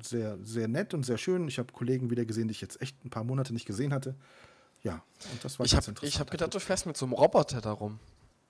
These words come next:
Speaker 2: So wie
Speaker 1: Ich?
Speaker 2: das Jan Böhmermann mal beim Deutschen Comedy-Preis gemacht hat.
Speaker 1: Hat der echt gemacht?
Speaker 2: Ja.
Speaker 1: Warum hat er das denn gemacht?
Speaker 2: Dass er sich live auf einen Roboter gestreamt hat und dann mit Fernsteuerung durch die Gegend gefahren ist.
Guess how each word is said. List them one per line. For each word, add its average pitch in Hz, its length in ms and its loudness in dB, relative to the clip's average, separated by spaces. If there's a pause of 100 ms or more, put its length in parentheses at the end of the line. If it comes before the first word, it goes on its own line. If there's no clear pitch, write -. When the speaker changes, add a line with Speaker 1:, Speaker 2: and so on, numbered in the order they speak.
(200)
Speaker 2:
So 135 180 -2
wie 147 40 2
Speaker 1:
Ich? - 40 4
Speaker 2:
das 139 160 6
Jan 139 200 8
Böhmermann 135 440 6
mal 117 140 6
beim 120 200 2 (180)
Deutschen 123 260 2
Comedy-Preis 127 680 -4
gemacht 113 360 -6
hat. - 260 -10 (680)
Speaker 1:
Hat - 160 -6
der 123 80 4
echt 120 140 -2
gemacht? 131 280 2
Speaker 2:
Ja. 127 140 8
Speaker 1:
Warum 104 100 2
hat 110 80 0
er 107 80 -4
das 127 160 0
denn 110 140 0
gemacht? 104 360 -6
Speaker 2:
Dass 135 160 2
er 135 80 6
sich 123 220 0
live 120 360 2
auf - 200 -6
einen 120 160 -4
Roboter 143 400 0
gestreamt 143 420 -4
hat 139 140 0
und 123 80 -4
dann 120 180 -2 (120)
mit 117 180 -10
Fernsteuerung 123 600 0
durch 117 140 -8
die 123 100 -6
Gegend 147 220 -2
gefahren 107 360 -8
ist. - 160 -18